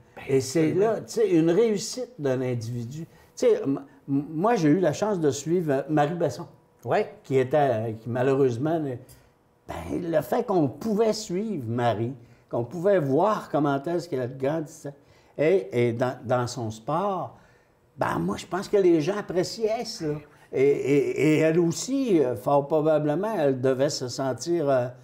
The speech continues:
Speaker 2: un, un peu encouragée par, euh, par le local qui voyait, euh, or, ces réussites-là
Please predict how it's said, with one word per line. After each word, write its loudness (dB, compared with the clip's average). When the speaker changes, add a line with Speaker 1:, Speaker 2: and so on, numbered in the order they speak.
Speaker 2:
un, -2
un 2
peu 2
encouragée 0
par, 2
euh, 4
par 2
le 0
local -4
qui -16
voyait, -2
euh, -2
or, 0
ces 0
réussites-là 0